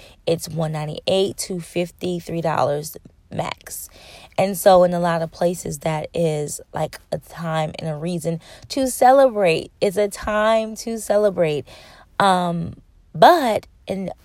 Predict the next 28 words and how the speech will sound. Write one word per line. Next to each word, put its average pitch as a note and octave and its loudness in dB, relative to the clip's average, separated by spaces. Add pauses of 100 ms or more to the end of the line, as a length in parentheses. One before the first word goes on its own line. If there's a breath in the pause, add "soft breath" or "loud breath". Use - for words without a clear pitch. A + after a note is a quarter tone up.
(220)
many F3 -2
instances, A#3+ -6
a F3 2
lot E3+ 0
of F3 -6
people - -10
aren't E3+ -6
taking E3 -4 (340 loud breath)
advantage F#3 0 (120)
of E3 4 (220)
those E3+ 4
cheap G3 -6
prices, G#3+ -2
because D#3+ -4 (380 loud breath)
some B3 2
people, B3+ 0
because G3 -4
of, F#3 -6
you A3 -6
know, F3+ 0
the E3+ -4
fear F#3 0
of E3+ 0
the E3+ -4
maintenance F3 -4
of - -8
their D#3 -6
car, G3+ -4